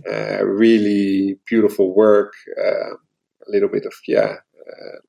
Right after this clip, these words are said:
really looks like this fantasy movies, you know, Lord of the Rings and stuff. Amazing processing. So definitely, uh, would like to hear him on the for-, uh, podcast. Yeah. So,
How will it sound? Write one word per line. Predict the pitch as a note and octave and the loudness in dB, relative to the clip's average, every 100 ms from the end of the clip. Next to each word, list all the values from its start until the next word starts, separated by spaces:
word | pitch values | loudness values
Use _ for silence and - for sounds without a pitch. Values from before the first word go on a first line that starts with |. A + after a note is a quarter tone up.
| _ _ G#2+ | _ _ -2
really | A2+ G#2+ | 2 4
looks | A2 - G#2 | 2 2 2
like | G2 - | 2 0
this | G#2+ - - | -4 -6 0
fantasy | G#2+ G#2 F#2+ G2 G2 | 0 0 -6 -8 -4
movies, | G2+ G2 F2+ F#2 | -2 -2 -6 -8
you | |
know, | F#2 F#2+ F#2+ F#2+ | -10 -8 -8 -2
Lord | G2 G2 | 0 0
of | F2 | -2
the | F2+ | -2
Rings | F#2 F#2 F#2 - | 0 -2 -6 -14
and | - | -6
stuff. | - G#2 - _ - | -4 -4 -8 _ -10
Amazing | A2 A#2+ G#2+ G2+ | 0 2 2 -2
processing. | - G2 - - F#2+ F#2+ G2 - _ _ _ _ | 2 2 2 -4 -4 -4 -10 -20 _ _ _ _
So | - - G2 - | -12 -4 -4 2
definitely, | A#2 A2 A2+ G#2 G2+ G#2 G2+ G2 | 4 4 2 -2 0 0 2 2
uh, | G2 G2+ - | 2 -2 -4
would | G2+ | -2
like | G2+ G2+ | 0 0
to | - | -2
hear | F#2 G2 | 0 0
him | - C#3+ | 2 0
on | C3 | 0
the | A2+ | 0
for-, | - A2+ A2 - | 0 2 2 0
uh, | A2 G#2+ G#2+ G#2+ G#2 - A#2 | 0 2 2 0 -4 -2 0
podcast. | A2 - G2+ G#2 - - _ _ _ | 2 2 2 2 -6 -18 _ _ _
Yeah. | B2 D3 A#2+ | 2 4 4
So, | - A#2+ A2+ G#2+ A2 | 2 2 2 0 -2